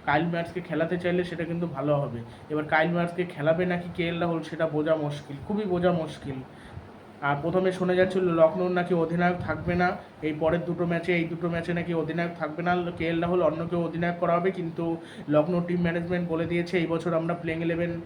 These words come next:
মানে, আহ, ক্যাপ্টেন চেঞ্জ করবো না। প্লেইং ইলেভেন হয়তো পরিবর্তন হতে পারে, but, আহ, আহ,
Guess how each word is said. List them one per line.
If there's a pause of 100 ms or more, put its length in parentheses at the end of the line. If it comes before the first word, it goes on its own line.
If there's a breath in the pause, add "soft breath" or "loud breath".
মানে,
আহ,
ক্যাপ্টেন
চেঞ্জ
করবো
না।
প্লেইং
ইলেভেন
হয়তো
পরিবর্তন
হতে
পারে,
but,
আহ,
আহ,